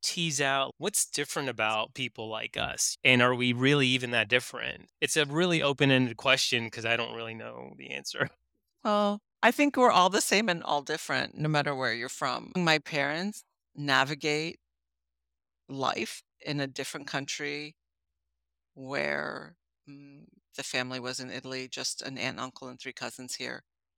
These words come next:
Speaker 2: Um, I have great respect for what my parents went through immigrating to the U S and the struggles that they came up against, and just the work ethic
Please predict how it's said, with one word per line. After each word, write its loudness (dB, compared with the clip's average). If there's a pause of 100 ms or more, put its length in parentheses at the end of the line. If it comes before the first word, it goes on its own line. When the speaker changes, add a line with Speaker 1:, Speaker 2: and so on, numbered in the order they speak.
(460)
Speaker 2:
Um, -10 (560)
I 4
have -4
great -2
respect -2 (180)
for -8 (140)
what -4
my -2
parents -4
went -6
through -4 (1120)
immigrating -4
to -8
the -6
U -4
S -2
and -2
the -6
struggles -2
that -6
they -4 (840)
came -6
up -6
against, -6 (220)
and -2
just 0 (220)
the -12
work 0 (200)
ethic -8